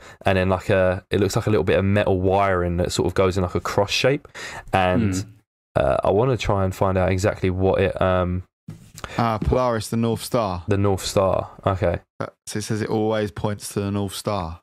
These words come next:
Speaker 1: Yeah. So he managed to line that up pretty well. I had
Speaker 3: That's pretty Egyptian, isn't it?
Speaker 1: Yeah, I, I don't really, f-, as much as, like, I couldn't do that, I don't find that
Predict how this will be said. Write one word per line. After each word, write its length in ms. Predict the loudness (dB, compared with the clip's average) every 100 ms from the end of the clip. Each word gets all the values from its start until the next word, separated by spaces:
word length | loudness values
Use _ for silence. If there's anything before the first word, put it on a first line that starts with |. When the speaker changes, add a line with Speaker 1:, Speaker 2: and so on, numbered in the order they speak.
| _
Speaker 1:
Yeah. 300 | 2 2 2 -2 _ _ -4
So 220 | 2 4
he 60 | 4
managed 360 | 2 0 0
to 80 | 0
line 240 | 2 4 2
that 140 | 2
up 180 | 0 0
pretty 220 | -2 0
well. 340 | 2 2 0 _ -20 -20 -18 -20 -20 _ _ _ _ _ -2
I 180 | 2 4 2
had 160 | 0 -6 _ _ -20 -20 -6
Speaker 3:
That's 120 | -4
pretty 200 | 0 0
Egyptian, 460 | 0 0 -2 -2 0
isn't 180 | 0 -2
it? 80 | -4
Speaker 1:
Yeah, 540 | 0 2 4 4 4 2
I, 180 | 2 0 -4 -20 -20 -20 _
I 100 | 0
don't 200 | 2 2
really, 440 | 2 2 2 0 -2
f-, 200 | -6 -6 -4 -4 -6 _ _ -4 0
as 120 | 2
much 200 | 2 2
as, 100 | 2
like, 160 | 0 0
I 180 | 0 0
couldn't 340 | 0 0 0 0
do 180 | 2
that, 260 | 2 2 -2 _ -14 -8 0
I 140 | 2
don't 200 | 2 0
find 360 | 0 0 2 2
that 260 | 2 0